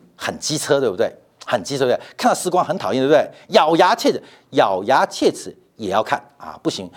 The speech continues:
就算你不看，你要把它播出来，让首播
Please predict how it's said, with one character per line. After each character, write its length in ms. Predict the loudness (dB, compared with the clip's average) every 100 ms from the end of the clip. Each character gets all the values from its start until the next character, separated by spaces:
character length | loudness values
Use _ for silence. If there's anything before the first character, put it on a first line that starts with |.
| -20
就 120 | -2 2
算 200 | 2 0 -14 _
你 100 | -4
不 120 | 0
看， 240 | 2 0 -2
你 60 | -8
要 40 | 0
把 160 | 0
它 60 | 0 _
播 220 | 4 4
出 180 | 4 2
来， 200 | 2 2 -2 -10
让 180 | -2 -2 -2
首 240 | -4 -2
播 220 | 0 0